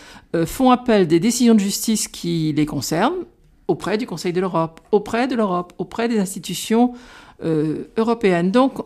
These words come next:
on a à la fois une certaine défiance vis-à-vis de l'Europe, mais aussi,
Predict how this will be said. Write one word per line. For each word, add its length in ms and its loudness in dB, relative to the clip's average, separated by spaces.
on 200 6
a 300 0
à 80 2
la 100 4
fois 400 -2
une 80 2
certaine 380 -2
défiance 480 2
vis-à-vis 260 -2
de 60 -6
l'Europe, 380 -4
mais 140 4
aussi, 440 0